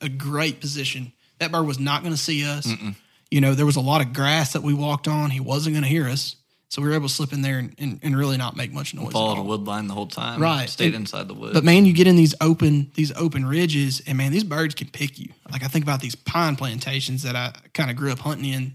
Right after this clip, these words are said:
Speaker 1: Um, a lot of them are managed really well, um, but they're just kinda open.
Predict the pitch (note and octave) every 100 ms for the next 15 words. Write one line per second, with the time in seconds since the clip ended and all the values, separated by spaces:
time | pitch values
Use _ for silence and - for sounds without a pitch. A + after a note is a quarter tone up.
0 | - D3+ C3 B2 A#2+ B2+ D#3+ D#3+ C#3+ C3
1 | C3 D3+ D3+ C3 - - C#3 D3 C#3 C#3
2 | D3+ C#3 C3+ C3+ _ _ _ _ C3+ C3
3 | B2+ A#2+ C3 _ _ _ - C3 B2+ C3+
4 | D#3 D#3 D3+ C3 C#3 D3 B2 A#2